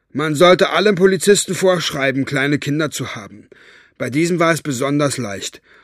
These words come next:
Basta musste sich bloß zweimal vor die Schule stellen. Wie sieht es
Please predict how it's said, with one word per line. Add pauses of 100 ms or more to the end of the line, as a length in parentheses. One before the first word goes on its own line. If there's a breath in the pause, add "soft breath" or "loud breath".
(200 soft breath)
Basta
musste
sich
bloß
zweimal
vor
die
Schule
stellen. (840 soft breath)
Wie
sieht
es